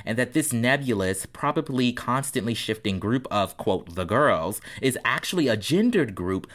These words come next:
beyond that gen-, that traditional binary. It's not gendered in the sense that it refers to women and girls, but it rather,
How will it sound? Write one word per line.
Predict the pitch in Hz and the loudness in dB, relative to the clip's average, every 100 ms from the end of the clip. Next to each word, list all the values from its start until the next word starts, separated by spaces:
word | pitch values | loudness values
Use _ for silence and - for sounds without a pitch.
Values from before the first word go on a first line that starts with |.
| - | -6
beyond | 104 123 120 139 143 101 101 | 2 2 2 0 -2 -2 -4
that | 107 107 | -4 -6
gen-, | 95 107 107 | -2 -4 -4
that | 98 107 - | 0 0 0
traditional | 107 95 - 95 | -6 -4 -4 -2
binary. | 101 113 123 85 65 71 - - | 0 0 0 -4 -6 -6 -10 -8
It's | - 123 | -2 -2
not | 143 185 117 | 0 -2 -2
gendered | 104 143 135 117 | 0 0 0 0
in | 107 | 0
the | 104 | -2
sense | 107 104 | -4 -2
that | 101 | -2
it | 95 | -4
refers | 92 107 95 | -2 -2 -4
to | - | -4
women | 98 95 90 | -4 -2 -2
and | 87 | -2
girls, | 165 180 113 107 - - | 2 4 2 0 -10 -4
but | 120 | -2
it | 117 | 0
rather, | 104 123 120 113 | 0 0 2 -2